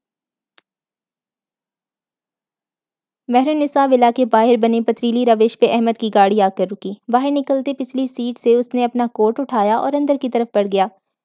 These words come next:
अंदर दाखिल होते ही एक छोटा सा लाउंज था जिसकी बाई जानिब डाइनिंग हॉल था और उसके अंदर ही किचन का दरवाज़ा था, जबकि सीढ़ियाँ दाखिल होते साथ ही नाक की सीध में आती थीं। वो भी सीढ़ियाँ चढ़ ही रहा था जब उसे पीछे से जुबाब की आवाज़ आई।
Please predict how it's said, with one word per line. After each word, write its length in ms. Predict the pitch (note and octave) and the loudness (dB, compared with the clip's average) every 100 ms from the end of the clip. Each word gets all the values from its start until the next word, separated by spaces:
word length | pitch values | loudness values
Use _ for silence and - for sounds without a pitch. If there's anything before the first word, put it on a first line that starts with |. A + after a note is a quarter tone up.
| - | -10
अंदर 240 | A3+ A#3 A#3 | -2 0 2
दाखिल 320 | A3 A#3+ A#3 | 0 0 -2
होते 260 | G#3 G#3 | -2 -2
ही 80 | A#3+ | -6
एक 100 | C4 | -6
छोटा 280 | - G#3+ A3+ | -4 -2 -2
सा 160 | A#3 G#3+ | -2 -2
लाउंज 380 | G3 G#3+ B3 | 0 -2 -2
था 80 | A#3 | -2
जिसकी 340 | A#3+ B3 - A#3+ | -2 -6 -6 -2
बाई 280 | G#3 G3+ | 2 2
जानिब 420 | A3+ A3 G#3 A3 A#3 _ _ - | 0 -2 -2 -4 -6 _ _ -4
डाइनिंग 340 | A3+ A#3 C4+ | 0 0 0
हॉल 220 | C4+ A#3+ A#3 | 2 2 0
था 140 | C4+ | -2
और 120 | D#4 | -2
उसके 220 | D4 - | -4 -8
अंदर 260 | A#3+ A#3 B3 | -4 -2 0
ही 80 | B3 | -2
किचन 300 | A#3+ A#3+ A3+ | -4 -4 -2
का 80 | A3+ | -4
दरवाज़ा 440 | G#3 F#3+ G3+ A#3+ | -2 -2 -2 -4
था, 100 | A3+ - - | -4 -6 -2
जबकि 320 | A#3+ A#3+ C4 | -2 0 -6
सीढ़ियाँ 380 | B3 A#3+ B3 C4 | -2 -2 0 2
दाखिल 340 | A#3 A#3 B3 | 0 0 -2
होते 320 | A3 G#3 G#3+ | -2 -2 0
साथ 300 | G#3+ G#3 G3+ | 0 2 2
ही 220 | A3 G#3 A#3 | 0 -6 -6
नाक 300 | A3 A#3 - | -4 -4 -4
की 100 | A3+ | -8
सीध 240 | G#3+ G3 | -6 -6
में 80 | F#3 | -4
आती 260 | F3+ F#3 | -6 -8
थीं। 160 | F3+ - - _ _ _ _ | -12 -14 -16 _ _ _ _
वो 80 | C4+ | -2
भी 140 | C4 C#4 | 0 0
सीढ़ियाँ 300 | B3 B3 C4 | 0 0 0
चढ़ 220 | B3 C4 | 0 0
ही 120 | C4 | 2
रहा 180 | A#3+ A3 | 2 2
था 140 | B3+ | 0
जब 160 | A#3 A#3 | 0 0
उसे 180 | A#3 A3+ | -2 -4
पीछे 260 | A3+ A3+ | -2 -2
से 160 | A3+ A3 G3+ - _ _ _ | 2 0 0 -16 _ _ _
जुबाब 360 | A3 G3+ F#3 G3+ | -6 2 2 2
की 140 | - | -2
आवाज़ 340 | F#3 F3+ G#3 - | -4 -4 -4 -6
आई। 140 | G3+ | -8